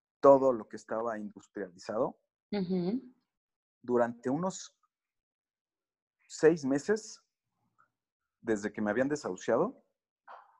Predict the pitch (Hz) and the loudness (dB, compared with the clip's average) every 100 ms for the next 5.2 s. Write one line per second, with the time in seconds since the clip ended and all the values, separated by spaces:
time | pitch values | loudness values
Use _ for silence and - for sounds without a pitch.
0 | - - - 113 - 139 147 - - _ | -20 -18 -10 -6 2 4 4 0 -14 _
1 | - 165 147 107 107 113 - 214 _ _ | 8 10 10 2 0 -2 -2 -10 _ _
2 | _ _ _ _ _ _ _ _ - 123 | _ _ _ _ _ _ _ _ 0 2
3 | 156 180 160 165 165 123 123 117 104 110 | 2 0 -2 -2 0 0 0 -2 -2 -12
4 | - 110 - - 104 - 98 98 - 123 | -4 -4 -4 -8 -8 -2 -2 -2 0 0
5 | 120 - | 0 -12